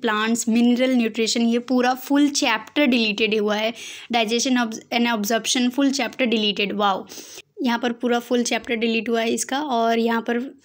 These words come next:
strategies for enhancement of food production भी डिलीट किया गया है। इकोसिस्टम के भी कुछ टॉपिक्स डिलीट किए गए, एनवायरमेंटल इश्यूज पूरा फुल डिलीटेड, माने कि बायोलॉजी के अंदर बच्चे लोग को थर्टी एट चैप्टर्स पढ़ने पड़ते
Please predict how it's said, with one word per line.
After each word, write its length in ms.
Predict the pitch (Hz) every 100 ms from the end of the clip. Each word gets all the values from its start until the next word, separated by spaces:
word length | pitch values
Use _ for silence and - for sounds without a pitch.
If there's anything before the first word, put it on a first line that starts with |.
| -
strategies 560 | - - 208 269 294 285
for 100 | 294 269
enhancement 600 | 240 240 240 247 269 262
of 80 | 226
food 200 | 254 233
production 480 | 226 226 226 254 240
भी 80 |
डिलीट 300 | 233 226 220
किया 160 | 214 220
गया 140 | 214
है। 380 | 220 262 - _ _ _ _ 240
इकोसिस्टम 580 | 240 247 233 - 247
के 80 | 247
भी 120 | 240
कुछ 240 | 247 254 -
टॉपिक्स 340 | 233 233 226
डिलीट 300 | 214 233 226
किए 180 | - 233
गए, 240 | 220 240
एनवायरमेंटल 580 | 247 247 254 247 240 254
इश्यूज 360 | 240 233 247 240
पूरा 300 | - 254 254
फुल 220 | 262 269
डिलीटेड, 480 | 240 226 208 220 214
माने 260 | 233 233
कि 160 | 233 277 277 - - _
बायोलॉजी 460 | 240 226 262 254 262
के 100 | 269
अंदर 260 | 262 262
बच्चे 260 | 254 233 262
लोग 160 | 254 247
को 120 | 277
थर्टी 380 | 269 254 269 -
एट 220 | 254 269
चैप्टर्स 360 | 285 240 - 233
पढ़ने 300 | - 202 220
पड़ते 300 | 214 208